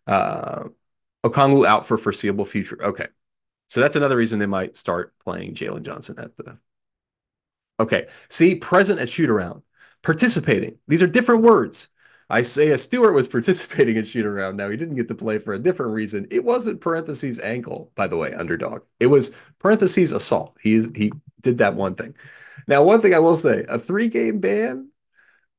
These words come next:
I don't know, man. I think Eubanks might have said some bad stuff if you're only gonna be a three, three-game ban for doing assault in the, in the actual place of business of the N B A.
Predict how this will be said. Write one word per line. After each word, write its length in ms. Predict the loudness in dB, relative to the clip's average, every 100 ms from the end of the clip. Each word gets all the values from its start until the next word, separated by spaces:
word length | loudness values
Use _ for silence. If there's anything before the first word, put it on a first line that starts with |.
| _ -2
I 60 |
don't 140 | 0 2
know, 220 | 2 2
man. 300 | 2 0 0
I 80 | -2
think 240 | -6 -6
Eubanks 460 | -4 -2 -2 -4 -6
might 160 | -6
have 100 | -6
said 220 | -6 -8
some 220 | -6 -8 -6
bad 360 | -4 -2 -4
stuff 480 | -10 -6 -4 -4 -8
if 100 | -8
you're 160 | -4 -2
only 140 | -2
gonna 60 | -4
be 80 |
a 80 | -6
three, 380 | -8 -8 -4 -4
three-game 840 | -4 -8 -8 0 0 2 0 0
ban 360 | 0 0 0 -2
for 120 | -4
doing 340 | -4 -2 -4 -4
assault 640 | -10 -6 -2 -2 -2 _ -10
in 360 | -4 -4 -4
the, 220 | -6 -8 -6
in 180 | -8 -4
the 140 | -2
actual 560 | -2 -4 -6 -4 -6 -8 _ _ -2
place 320 | 0 0 -4
of 140 | -4
business 460 | -4 -4 -4 -6 -8
of 260 | -8 -6
the 140 | 0 0
N 120 | 2
B 140 | 0
A. 220 | -2 -2